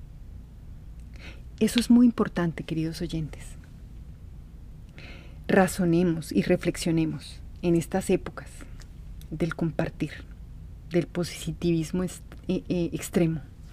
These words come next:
donde lo que respiramos es unión e igualdad. Cuando reconozcamos en el otro y valoremos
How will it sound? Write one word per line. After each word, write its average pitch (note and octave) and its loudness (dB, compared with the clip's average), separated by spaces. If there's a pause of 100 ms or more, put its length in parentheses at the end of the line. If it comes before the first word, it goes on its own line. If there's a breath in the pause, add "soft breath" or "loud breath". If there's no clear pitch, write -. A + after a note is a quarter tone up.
(560 loud breath)
donde F3 6
lo F3 6
que F3+ 4
respiramos E3+ 4
es F#3 0 (220)
unión E3 6 (1800)
e G3 6
igualdad. D#3 4 (1400 loud breath)
Cuando F#3 8
reconozcamos F3 0 (2250)
en F#3 8
el F3 8
otro F3+ 2 (1800)
y F#3+ 4
valoremos E3+ 4